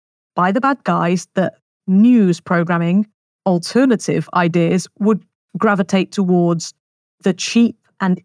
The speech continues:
easy version of broadcasting, that is streaming on the internet, live streaming, podcasting,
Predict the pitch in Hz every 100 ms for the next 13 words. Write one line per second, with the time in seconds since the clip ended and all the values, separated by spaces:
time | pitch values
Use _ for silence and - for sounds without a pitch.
0 | - 247 254 226 190 175 175 175 165 170
1 | 165 175 190 185 180 - 160 - 165 165
2 | 175 165 170 170 - _ - - - 202
3 | 180 175 170 170 180 170 - 165 - 175
4 | 180 170 165 - 185 170 175 170 - _
5 | _ - 170 - 180 165 - 175 170 165